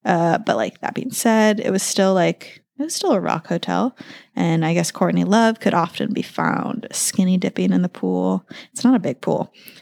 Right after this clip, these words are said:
Um, but one ti-, one time a band threw a potted plant in the pool, and it was so crazy.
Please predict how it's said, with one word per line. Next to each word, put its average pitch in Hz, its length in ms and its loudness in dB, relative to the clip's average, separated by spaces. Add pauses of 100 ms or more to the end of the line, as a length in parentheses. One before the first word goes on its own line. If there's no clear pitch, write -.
(160)
Um, - 380 -2
but 147 280 0
one 165 180 0
ti-, - 200 -6
one 220 300 6
time 220 220 2
a 180 60 0
band 180 400 2
threw 190 140 0
a 196 60 -2
potted 185 460 0
plant 190 420 0
in 202 80 -2
the 202 60 -2
pool, 180 420 0
and 180 160 -6
it 208 40 -18
was 208 100 -12
so - 180 -2
crazy. - 600 -6